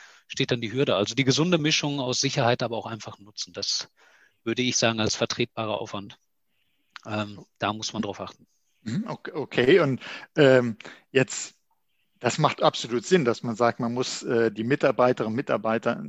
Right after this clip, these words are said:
Speaker 2: mitnehmen. Man muss daran denken, die müssen auch mit einem gewissen Komfort, äh, das machen können. Also die Funktionen dürfen nicht eingeschränkt sein.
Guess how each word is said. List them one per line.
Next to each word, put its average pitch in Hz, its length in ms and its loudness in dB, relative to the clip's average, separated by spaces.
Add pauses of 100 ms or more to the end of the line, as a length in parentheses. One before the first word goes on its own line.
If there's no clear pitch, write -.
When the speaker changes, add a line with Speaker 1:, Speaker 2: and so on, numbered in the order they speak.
Speaker 2:
mitnehmen. 120 640 -2 (240)
Man 131 120 -4
muss 131 160 -6
daran 120 260 4
denken, 135 260 0
die 123 80 -4
müssen 135 480 -6
auch 127 240 -2
mit 135 160 -6
einem 123 100 -12
gewissen 120 400 -4
Komfort, 143 800 2
äh, 131 540 4
das - 280 2
machen 135 400 -2
können. 165 360 0
Also 110 160 -4
die 120 80 -8
Funktionen 139 520 -8
dürfen 131 220 -2
nicht - 160 -8
eingeschränkt 143 480 -2
sein. 120 400 -4